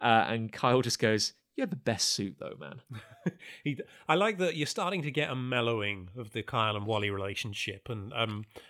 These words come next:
Speaker 2: it, yeah, I love that. It isn't, and 'cause the Kid Flash costume is awesome.
Speaker 1: Yeah, and again, like, you know, look, you look, you got Kid Flash,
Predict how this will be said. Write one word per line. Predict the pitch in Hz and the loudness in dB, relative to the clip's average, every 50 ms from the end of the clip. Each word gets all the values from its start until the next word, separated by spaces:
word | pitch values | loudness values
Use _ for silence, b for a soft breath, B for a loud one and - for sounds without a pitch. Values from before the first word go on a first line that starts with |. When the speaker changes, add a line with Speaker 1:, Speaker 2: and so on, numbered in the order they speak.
| B B B B B _ _ - | B B B B B _ _ -8
Speaker 2:
it, | - 160 151 139 - _ - | -4 -4 -4 -4 -6 _ 0
yeah, | 175 147 135 113 101 - - - | 4 6 6 6 4 2 -4 -4
I | 139 | 0
love | 135 123 113 - | 2 2 2 0
that. | - 95 92 - _ _ _ _ _ - | -2 -6 -8 -8 _ _ _ _ _ -18
It | 143 135 - 170 156 170 151 | -10 -6 -4 -2 0 2 4
isn't, | 156 139 139 139 156 - | 4 4 4 0 -2 0
and | 175 175 196 190 | 0 -2 0 -2
'cause | - 202 180 | -2 -4 -4
the | - - | -4 -6
Kid | - - 214 190 | -6 -4 -4 -4
Flash | - 202 190 - - | -2 -4 -4 -2 -2
costume | - 185 156 - - 147 143 - _ _ - | -2 -2 -2 -2 -4 -6 -6 -8 _ _ 0
is | 151 160 160 135 | 0 2 2 2
awesome. | 139 147 143 135 113 - - 104 90 - _ _ _ b b b b b b b b b b b b b b _ _ - - - - _ _ - | 2 2 2 2 2 0 -4 -6 -8 -12 _ _ _ b b b b b b b b b b b b b b _ _ -20 -18 -18 -18 _ _ 2
Speaker 1:
Yeah, | 196 196 220 - | 4 4 4 4
and | - 165 165 | 2 0 0
again, | 151 208 202 208 170 139 - | 2 2 2 2 2 0 -2
like, | - - 135 135 139 139 - - _ _ _ _ _ _ _ _ _ _ _ _ _ _ _ _ _ _ _ _ _ | -2 0 2 2 2 0 -4 -12 _ _ _ _ _ _ _ _ _ _ _ _ _ _ _ _ _ _ _ _ _
you | - 165 147 | 2 4 6
know, | 139 139 | 6 6
look, | 147 151 170 - | 6 4 2 2
you | - 104 104 | 0 -2 -4
look, | 110 110 - - | -4 -4 -6 -8
you | 104 | -8
got | 110 - - | -8 -8 -4
Kid | - - 135 139 | -2 -2 -2 -2
Flash, | - - 139 131 131 135 - - - - - | 0 0 0 2 2 2 0 0 -2 -4 -6